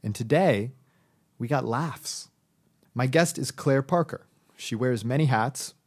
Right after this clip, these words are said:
We know each other from sharing co-working space for our startups. She also does a podcast, and she's a stand-up comedian.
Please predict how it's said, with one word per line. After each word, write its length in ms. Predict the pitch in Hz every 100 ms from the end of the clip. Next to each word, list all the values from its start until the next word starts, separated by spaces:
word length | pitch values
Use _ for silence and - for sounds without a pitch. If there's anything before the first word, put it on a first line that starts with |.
| -
We 120 | 113
know 200 | 151 143
each 140 | 139 147
other 260 | 131 127
from 240 | 117 113 104
sharing 340 | - 123 110
co-working 400 | - 139 120 127
space 400 | - 117 107 -
for 220 | - 113
our 100 | 95
startups. 640 | - 123 117 135 - - - _ _ -
She 120 | 123
also 200 | 117 127
does 160 | 110
a 40 | 101
podcast, 760 | - 139 139 131 104 107 - - _ _ -
and 440 | 196 143 110 123 - _ _
she's 280 | - 143 139
a 20 |
stand-up 340 | 156 175 170 165
comedian. 440 | 170 190 120 -